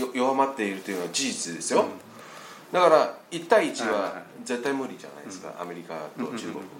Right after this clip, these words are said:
Speaker 1: でも、お互いもお互い様だから、相手の袋の中でどれくらい持っているというのは今、予想はしてるんです。で、アメリカは確実、そういう自由民主の国といろんな連携をしようとすると、
Speaker 2: うん。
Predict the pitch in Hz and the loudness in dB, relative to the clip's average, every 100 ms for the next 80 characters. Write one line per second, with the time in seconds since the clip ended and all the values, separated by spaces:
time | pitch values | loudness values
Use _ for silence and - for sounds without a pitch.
0 | - - - - - - 139 151 143 - | -20 -20 -20 -20 -20 -2 2 6 6 6
1 | 175 160 117 95 - 107 107 107 104 101 | 4 2 0 -2 -6 -4 0 0 -2 -2
2 | 98 92 78 76 76 69 - - - - | -2 -4 -8 -10 -10 -12 -14 -20 -20 -20
3 | - - - 101 98 107 98 95 - - | -20 -16 -2 0 4 4 6 4 2 -6
4 | - - - - - - - - - - | -16 -18 -18 -18 -18 -18 -18 -16 -12 0
5 | - 98 98 92 82 82 78 - - - | 6 8 8 6 4 0 0 -4 -14 -18
6 | - 87 90 92 98 92 104 - 87 78 | 2 6 6 8 6 6 4 4 0 -2
7 | 76 69 80 73 - - - - - - | -6 -4 -4 -4 -8 -10 -14 -14 -16 -16
8 | - 85 82 85 85 - 78 69 - - | 0 2 4 4 4 0 -4 -4 -10 -14
9 | - - - 127 139 165 175 156 117 113 | -14 -8 4 8 8 8 8 6 4 -4
10 | - 113 107 - 104 - 110 127 127 139 | -6 -4 -4 -2 -2 -2 0 2 2 0
11 | 107 90 82 92 87 78 71 82 92 92 | -2 -6 -10 -8 -8 -8 -8 -4 -4 -2
12 | 92 90 123 104 90 95 78 - 82 82 | -2 -2 -2 -2 0 0 -2 -8 -10 -8